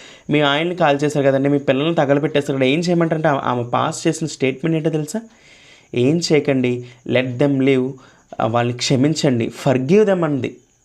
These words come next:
ఆ మనసు ఎవరికి ఉంటుందండి? అదే పరిస్థితి మన కుటుంబంలో జరిగితే ఆ మనసు ఎవరికి ఉంటుంది చెప్పనా? ఒక నిజంగా ఒక క్రీస్తుని వెంబడించే వ్యక్తిలో ఆ మనసు ఉంటుంది ప్రియులారా. మీ అందరికీ తెలుసు, మహాత్మా గాంధీ గారు ఇచ్చిన స్టేట్మెంట్ ఏంటి?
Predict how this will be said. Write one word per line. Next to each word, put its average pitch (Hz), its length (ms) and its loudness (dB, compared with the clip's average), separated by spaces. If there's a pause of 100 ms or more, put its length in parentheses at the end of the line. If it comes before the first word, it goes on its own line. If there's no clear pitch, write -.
(960)
ఆ 143 40 0
మనసు 139 380 0
ఎవరికి 156 280 2
ఉంటుందండి? 165 500 0 (1000)
అదే 135 180 2
పరిస్థితి 170 440 0
మన 165 80 4
కుటుంబంలో 160 500 0
జరిగితే 151 460 -2 (1700)
ఆ 123 40 0
మనసు 123 400 0
ఎవరికి 147 240 4
ఉంటుంది 160 260 2
చెప్పనా? 190 280 0 (400)
ఒక 131 140 0
నిజంగా 135 560 2
ఒక 131 180 -2
క్రీస్తుని 160 580 0
వెంబడించే 135 540 0
వ్యక్తిలో 127 400 0
ఆ 131 40 0
మనసు 120 320 -2
ఉంటుంది 117 240 -2
ప్రియులారా. 107 340 -10 (1500)
మీ 127 100 2
అందరికీ 151 280 0
తెలుసు, 147 220 2
మహాత్మా 143 480 2
గాంధీ 143 260 2
గారు 139 100 0
ఇచ్చిన 143 140 -4
స్టేట్మెంట్ 143 480 0
ఏంటి? 156 280 -2